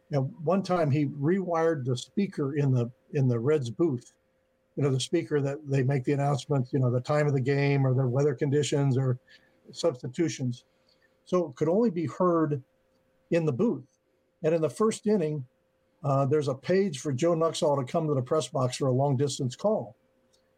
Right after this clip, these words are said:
And Joe's kind of pissed because everybody who knows what he does knows that he's in Candlestick calling a Reds game. Why would somebody be calling him? So he goes down to the press box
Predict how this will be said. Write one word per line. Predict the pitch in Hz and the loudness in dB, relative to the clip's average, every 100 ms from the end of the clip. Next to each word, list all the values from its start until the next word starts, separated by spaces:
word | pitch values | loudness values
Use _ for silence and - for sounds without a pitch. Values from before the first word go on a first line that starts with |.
| _ - | _ -2
And | 151 127 | -2 0
Joe's | 170 190 185 | 2 0 0
kind | 175 131 | 0 0
of | - | 0
pissed | 143 143 - | -2 -2 -6
because | 127 139 123 _ _ - | -2 -2 -2 _ _ -4
everybody | 160 180 151 151 | -2 0 2 2
who | 135 | 2
knows | 139 139 139 131 | 2 2 0 0
what | 127 | 0
he | 127 | 0
does | 131 147 127 123 - | 2 2 0 -2 -2
knows | 135 135 | 0 2
that | 127 | 2
he's | 123 127 - - | 0 -2 -10 -6
in | 160 151 | -4 -2
Candlestick | 175 160 147 151 127 | 0 0 -2 -4 -6
calling | - 147 | -2 2
a | 123 | 2
Reds | 139 175 117 | 2 0 -2
game. | 131 117 127 123 _ - | -2 0 0 -4 _ -4
Why | 143 | 0
would | 147 139 | 2 0
somebody | 151 143 131 | 0 0 0
be | 127 | 0
calling | 127 165 127 | 0 0 0
him? | |
So | - 151 - - - | 0 -2 -4 -20 -8
he | - | -2
goes | 165 156 | 0 0
down | 175 190 | 0 2
to | 185 | 2
the | 165 | 0
press | 160 151 | 0 -2
box | 139 127 127 - | 0 0 0 -4